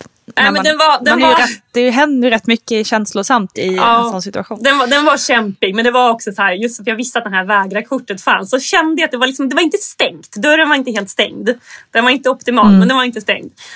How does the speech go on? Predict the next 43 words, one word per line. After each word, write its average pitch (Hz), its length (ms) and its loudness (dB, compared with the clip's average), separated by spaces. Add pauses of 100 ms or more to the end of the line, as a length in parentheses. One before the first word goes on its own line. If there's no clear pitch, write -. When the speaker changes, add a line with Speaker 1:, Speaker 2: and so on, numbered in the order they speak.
Speaker 1:
Så - 120 -6
vi 311 100 -2
kom 302 180 -2
in 294 140 -2
till 277 100 -6
B 277 80 -2
B 262 80 -6
Stockholm 262 460 -2
och 233 160 -2
vi 220 100 -6
träffade 226 360 -4
en 208 140 0
helt 202 240 -4
fantastisk, 254 840 -4
eh, 220 280 2
kvinna 226 460 0
som 208 160 -4
blev 196 200 -2
min 190 160 -6
barnmorska 214 460 -2
som 196 140 -8
faktiskt 196 280 -10
sö-, 202 220 -4
födde 190 300 -6
våran 180 280 -4
son. 277 320 0
Hon 202 120 -2
var 190 180 -4
så 208 460 -2
himla 190 320 -2
härlig 185 440 0
på 208 60 -2
alla 185 220 -4
sätt, 254 240 -2
så 214 60 -4
jag 202 60 -2
blev 202 120 -2
på - 80 -2
en 220 220 0
gång 196 160 -2
så - 100 -4
här, - 140 -4
åh, 226 120 0